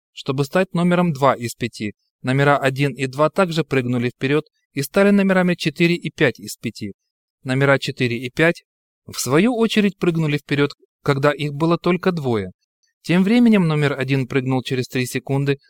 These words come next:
номер четыре не прыгнул, а номер пять прыгнул. Поэтому в тот момент их было только двое. По сути дела, получается, что одно животное как бы рассеялось,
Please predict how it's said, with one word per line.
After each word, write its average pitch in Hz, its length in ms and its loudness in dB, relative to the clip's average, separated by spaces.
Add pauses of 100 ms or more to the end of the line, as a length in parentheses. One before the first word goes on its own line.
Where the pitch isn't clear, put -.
(140)
номер 170 300 0
четыре 202 320 0
не 151 140 2
прыгнул, 117 480 -4
а 131 80 -4
номер 208 260 0
пять 220 260 0
прыгнул. 117 440 -2 (460)
Поэтому 147 420 0
в - 60 -14
тот 160 200 -2
момент 190 400 2
их 175 200 -4
было 202 200 4
только 196 320 2
двое. 123 360 -2 (680)
По 135 140 -2
сути 208 300 -2
дела, 135 240 2
получается, 143 680 -2
что - 180 -2
одно 151 220 0
животное 170 480 0
как 151 200 -2
бы 151 120 0
рассеялось, 131 680 -2